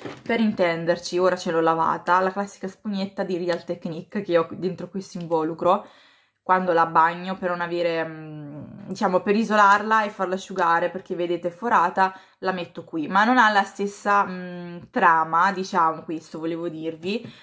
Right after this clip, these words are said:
ma se riuscite a vedere ancora da qualche parte dove è possibile, è Modi Vellutino,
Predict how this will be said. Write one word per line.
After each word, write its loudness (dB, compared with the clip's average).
ma 2
se -6
riuscite -4
a -4
vedere -2
ancora -2
da -2
qualche -6
parte 0
dove -2
è -4
possibile, 0
è 0
Modi 2
Vellutino, 0